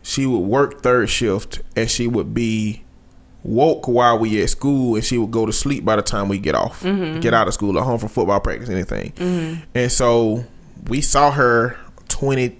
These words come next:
Speaker 1: minutes before she left the house to go to work. So it's not like we have a built-up communication from that
Speaker 2: Yeah.
Speaker 1: to, from my childhood to have to extend to today. It
Speaker 2: Right.
Speaker 1: just wasn't never no expectation put up there like that.
Speaker 2: Well,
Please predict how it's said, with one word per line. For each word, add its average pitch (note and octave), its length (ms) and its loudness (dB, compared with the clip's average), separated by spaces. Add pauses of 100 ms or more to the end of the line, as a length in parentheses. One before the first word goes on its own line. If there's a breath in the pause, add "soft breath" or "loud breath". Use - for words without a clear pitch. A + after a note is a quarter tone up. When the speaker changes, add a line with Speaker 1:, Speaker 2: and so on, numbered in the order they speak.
Speaker 1:
minutes B2+ 340 -2
before A#2 380 -2
she A2+ 180 -2
left A2 300 0
the - 80 0
house A#2 220 0
to A2 80 -6
go G2+ 140 0
to G2 60 0
work. A2 360 0 (340 loud breath)
So B2+ 240 2
it's C#3 120 0
not C3 200 4
like B2 200 2
we A#2+ 120 0
have A#2 400 2
a G#2+ 200 2
built-up A#2 640 -4
communication A#2+ 800 -2
from G#2+ 300 -2
that F2+ 280 0 (240)
Speaker 2:
Yeah. F#3+ 300 0
Speaker 1:
to, - 220 0 (100)
from A#2+ 260 -2
my G#2+ 120 2
childhood B2 500 0
to A#2 60 -4
have A#2+ 160 0
to D2+ 100 -2
extend G#2+ 380 -4
to G#2 100 -4
today. - 280 -2
It - 460 -18
Speaker 2:
Right. B2 160 -2
Speaker 1:
just B2 200 0
wasn't A#2 200 0
never A2+ 200 0
no A2 160 0
expectation G#2+ 680 -2
put - 180 -2
up B2 180 0
there G2+ 320 0
like A2+ 360 -2
that. G#2 300 0 (320 loud breath)
Speaker 2:
Well, C5+ 180 4